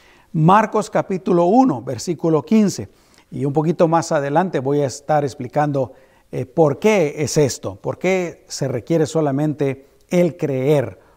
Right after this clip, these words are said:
o la fe, como le llama la Biblia también.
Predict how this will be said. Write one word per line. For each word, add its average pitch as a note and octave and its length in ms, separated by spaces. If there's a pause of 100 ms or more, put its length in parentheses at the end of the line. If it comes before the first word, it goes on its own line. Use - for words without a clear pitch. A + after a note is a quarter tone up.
(160)
o D3+ 300
la C#3+ 300
fe, F#3+ 380
como B2+ 240
le A#2+ 140
llama C#3 240
la A#2+ 120
Biblia C3+ 340
también. A2 460